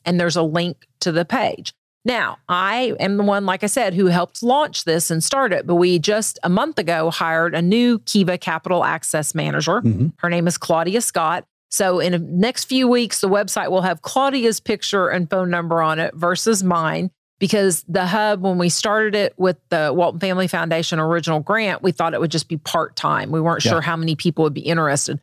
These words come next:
Speaker 1: And the program has grown so much that it became a second full-time job from, for me. And I already cover nine counties as a business consultant, providing free one-on-one consulting to anyone in Northwest Arkansas who needs help.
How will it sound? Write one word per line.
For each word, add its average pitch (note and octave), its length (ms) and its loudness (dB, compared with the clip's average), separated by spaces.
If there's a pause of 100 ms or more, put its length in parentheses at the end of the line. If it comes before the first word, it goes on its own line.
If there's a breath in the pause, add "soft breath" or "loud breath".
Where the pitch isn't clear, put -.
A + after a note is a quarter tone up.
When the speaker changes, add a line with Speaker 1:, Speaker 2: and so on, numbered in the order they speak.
(300)
Speaker 1:
And G3 240 0
the F3+ 60 0
program G#3 500 0
has D#3+ 160 -2
grown F#3 340 0
so E3+ 120 0
much D#3 280 -2
that D#3 120 2
it C#3+ 60 -2
became D#3+ 480 0
a D3+ 160 0
second D#3+ 520 -2
full-time F#3+ 460 0
job D3+ 320 0
from, D3 320 -6
for D#3+ 160 -2
me. D#3+ 360 -2 (340)
And D#3+ 100 0
I E3 80 0
already G#3+ 200 0
cover A3+ 320 0
nine G#3+ 320 0
counties G3 540 0
as F#3 180 2
a F#3+ 40 2
business A3 400 2
consultant, F3+ 680 0 (200)
providing F3 440 -2
free G3+ 360 2
one-on-one G3 520 0
consulting F3 600 0 (300)
to A3 200 2
anyone F#3+ 800 2
in E3 400 -2
Northwest F3 460 0
Arkansas D#3+ 400 0
who E3+ 100 2
needs E3 280 0
help. D3+ 260 0